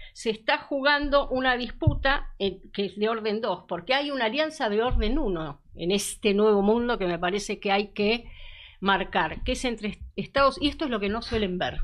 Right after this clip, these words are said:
no suelen entender cuando uno habla de una alianza de orden uno,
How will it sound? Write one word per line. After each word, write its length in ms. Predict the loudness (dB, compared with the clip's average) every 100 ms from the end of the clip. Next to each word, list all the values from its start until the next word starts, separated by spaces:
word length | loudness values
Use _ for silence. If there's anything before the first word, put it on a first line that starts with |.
| 2
no 140 | 2
suelen 400 | 2 0 2 0
entender 520 | -2 -4 -6 -4 -4
cuando 260 | -2 0 2
uno 260 | 6 6
habla 420 | 6 6 6 10 10
de 360 | 8 6 4 0 -8 -14 -16 -18 -20 -20 -8
una 260 | -2 2 2
alianza 800 | 4 2 2 0 0 0 0 -8 -10
de 680 | 2 4 4 4 4 4 4
orden 380 | 2 2 2 0
uno, 360 | -2 -4 -10